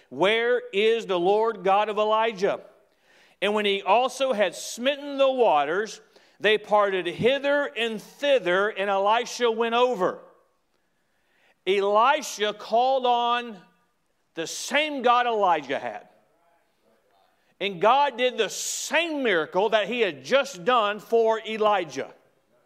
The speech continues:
I imagine Elisha said, "Wow." I will imagine Elisha said to himself, "The same God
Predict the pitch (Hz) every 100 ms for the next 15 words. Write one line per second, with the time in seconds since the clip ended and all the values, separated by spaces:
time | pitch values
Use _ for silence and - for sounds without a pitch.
0 | _ _ _ _ _ _ _ _ _ _
1 | _ _ - 226 254 220 226 240 226 214
2 | 208 190 190 214 247 - 240 220 190 -
3 | - 220 226 220 214 165 - _ _ _
4 | _ _ _ _ _ 123 165 156 117 -
5 | - _ _ _ _ _ _ _ _ _
6 | _ _ _ _ _ _ _ _ _ _
7 | _ _ _ - 233 262 254 226 247 254
8 | 247 233 214 240 254 - 226 - 240 240
9 | 233 214 170 _ _ - 247 - 233 240
10 | 240 - _ _ _ _ _ _ _ _
11 | _ _ _ _ _ _ _ _ _ -
12 | 180 185 - 262 285 233 202 175 113 127
13 | 180